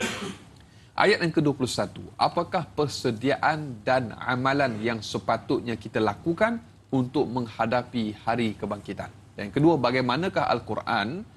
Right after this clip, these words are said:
boleh menjadi peguam bela dan memberikan syafaat kepada pembacanya pada hari Allah Subhanahu Wa Taala menjatuhkan hukuman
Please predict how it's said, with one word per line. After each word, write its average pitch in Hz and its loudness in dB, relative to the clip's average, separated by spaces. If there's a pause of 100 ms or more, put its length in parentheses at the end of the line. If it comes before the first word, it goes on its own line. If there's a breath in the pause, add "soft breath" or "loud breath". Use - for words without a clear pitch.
(200 loud breath)
boleh 165 4
menjadi 160 4
peguam 143 2
bela 131 2 (160)
dan 120 0
memberikan 113 2
syafaat 117 0
kepada 113 -2
pembacanya 113 0 (320 loud breath)
pada 165 4
hari 185 4
Allah 151 2
Subhanahu 131 0
Wa 117 -2
Taala 131 0
menjatuhkan 113 -2
hukuman 123 0